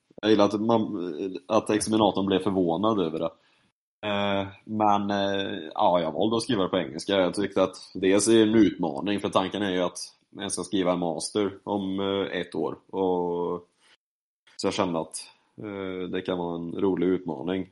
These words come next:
att testa sig själv lite, eh, på engelska språket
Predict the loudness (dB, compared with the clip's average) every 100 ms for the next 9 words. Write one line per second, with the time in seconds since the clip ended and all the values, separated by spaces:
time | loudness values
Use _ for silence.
0 | -12 -8 -6 -6 -4 -4 -4 -4 -4 0
1 | 0 0 -2 -2 -6 -8 -16 -10 -10 -6
2 | -4 -4 -4 -4 -2 0 0 -2